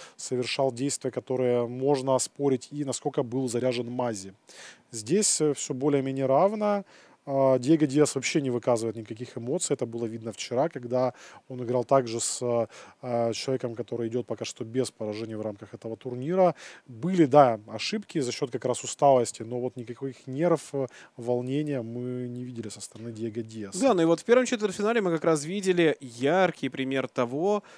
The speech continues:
Speaker 2: как же всё-таки волнение и как стрим, публика влияют на тебя, потому что Старк прошёл очень круто по турнирной таблице. Напомним, друзья, до пятого раунда этот человек был,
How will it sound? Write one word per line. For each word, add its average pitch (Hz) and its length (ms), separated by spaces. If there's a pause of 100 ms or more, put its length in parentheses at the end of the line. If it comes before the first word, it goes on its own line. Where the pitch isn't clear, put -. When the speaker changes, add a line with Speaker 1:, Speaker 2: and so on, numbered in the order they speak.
(140)
Speaker 2:
как 208 240
же 190 100
всё-таки 180 380
волнение 151 920
и 123 140
как 185 320
стрим, 196 640
публика 208 500
влияют 156 500
на 151 140
тебя, 170 340
потому 127 280
что 127 160
Старк 190 240
прошёл 165 260
очень 170 220
круто 196 240
по 156 100
турнирной 135 460
таблице. 131 340
Напомним, 156 380
друзья, 127 240
до 120 120
пятого 196 360
раунда 185 260
этот 147 140
человек 170 240
был, 165 160